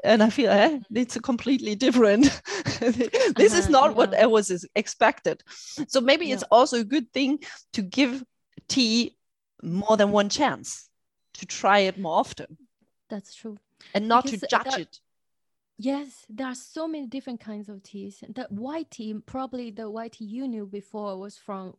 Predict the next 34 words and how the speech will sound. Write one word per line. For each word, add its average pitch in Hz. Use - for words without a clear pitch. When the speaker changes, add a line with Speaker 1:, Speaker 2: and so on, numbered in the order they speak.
Speaker 2:
Fuding, 196
from 185
the 196
east -
of 190
China. 190
Speaker 1:
It -
could 262
be, 185
yeah. 143
Speaker 2:
Yeah, 220
the 226
young 262
ones 214
are 220
very 240
subtle. 208
Uh, 226
unless 294
they 233
are 220
just, 214
just, 233
mm, 196
picked, -
then 196
it's 196
so 269
flowery, 196
you 185
enjoy 208
it 190
very 190
much. 180